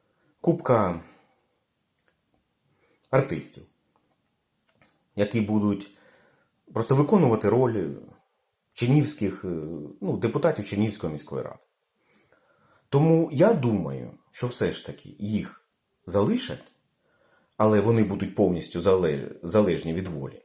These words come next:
однієї людини і втратять свій статус місцевих дворян і будуть тремтіти.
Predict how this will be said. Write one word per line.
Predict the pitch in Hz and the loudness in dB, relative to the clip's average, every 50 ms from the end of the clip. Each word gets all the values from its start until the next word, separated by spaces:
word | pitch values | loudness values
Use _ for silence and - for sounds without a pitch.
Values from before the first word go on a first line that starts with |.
| _ - | _ -10
однієї | - 87 98 101 95 82 73 73 76 | -6 -2 -2 0 0 -2 -2 -4 -4
людини | 85 104 117 156 220 262 226 - - - _ _ _ _ _ _ _ - - _ _ _ _ _ _ _ _ _ _ - | -2 -2 -2 0 -2 -2 -2 -6 -8 -12 _ _ _ _ _ _ _ -20 -20 _ _ _ _ _ _ _ _ _ _ -4
і | 143 143 127 104 101 | -2 0 0 0 0
втратять | 98 - 110 95 87 85 87 80 - | 2 2 2 2 2 0 -2 -2 -2
свій | - 101 98 | -2 -2 -2
статус | 92 - 82 71 69 - 67 62 - - - - _ _ _ _ _ _ - | -2 -2 -2 -4 -4 -6 -10 -14 -14 -14 -16 -18 _ _ _ _ _ _ -6
місцевих | 104 95 - - 82 73 73 76 78 | -4 -4 -2 0 0 -2 -2 -4 -4
дворян | 90 92 113 143 185 240 247 254 - - - _ _ _ _ _ _ _ _ _ _ _ _ _ _ _ _ _ _ _ _ _ _ _ _ - | 0 2 4 4 4 4 0 -4 -6 -10 -14 _ _ _ _ _ _ _ _ _ _ _ _ _ _ _ _ _ _ _ _ _ _ _ _ -2
і | 226 240 | 0 2
будуть | 185 196 190 160 160 147 - | 2 2 2 2 0 -2 -2
тремтіти. | 123 107 98 92 - 71 69 - - | -2 -4 -4 -4 -6 -8 -12 -14 -16